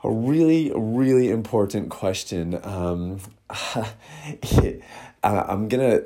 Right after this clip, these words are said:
I'm gonna explain why this is important, 'cause we're, we're talking today about how long does it take for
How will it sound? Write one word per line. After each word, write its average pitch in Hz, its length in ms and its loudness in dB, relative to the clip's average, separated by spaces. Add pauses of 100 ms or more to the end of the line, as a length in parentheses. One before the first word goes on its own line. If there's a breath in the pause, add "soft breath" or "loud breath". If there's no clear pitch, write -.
(120)
I'm 101 140 -2
gonna 123 140 -2
explain 110 420 -2
why 95 220 2
this 95 160 -2
is 87 80 -4
important, 85 480 -4
'cause 95 160 -4
we're, 101 320 2
we're 98 140 -4
talking 135 440 -6
today 113 220 0
about 90 340 0
how 110 220 -4
long 131 340 -2
does 107 160 -2
it - 180 -6
take 95 540 -6 (360 loud breath)
for 101 640 4